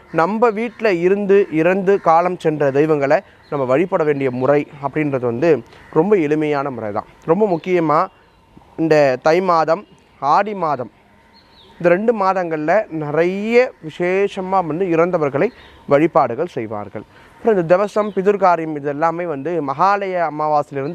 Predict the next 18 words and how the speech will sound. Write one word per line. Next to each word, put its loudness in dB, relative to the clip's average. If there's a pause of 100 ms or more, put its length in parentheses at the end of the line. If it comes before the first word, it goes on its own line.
பதினாலு -2
நாளுக்குள்ள -2
செய்யறது -2
ரொம்ப -6
விசேஷம். -6 (380)
அப்போ 2 (260)
அமாவாசை 2 (140)
தொடர்ந்து 0 (300)
வருடங்கள் 2
தோறும் 0
வரக்கூடிய -2
அமாவாசை, -2
மாதம் -2
தோறும் 0
ஒரு 2
அமாவாசை -2
இருக்கும். -10 (400)
வருஷத்துக்கு -2